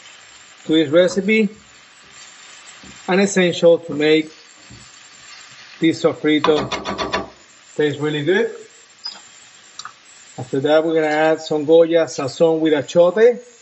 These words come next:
or annatto. Perfect seasoning to add flavor to all your recipes. Also add this color and make it look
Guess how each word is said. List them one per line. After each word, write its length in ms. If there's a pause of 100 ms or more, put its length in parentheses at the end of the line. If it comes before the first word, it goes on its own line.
(100)
or 100
annatto. 520 (1000)
Perfect 360
seasoning 680 (220)
to 80
add 160
flavor 400
to 120
all 140
your 180
recipes. 680 (1200)
Also 420
add 120
this 160
color 600 (1700)
and 120
make 220
it 240
look 400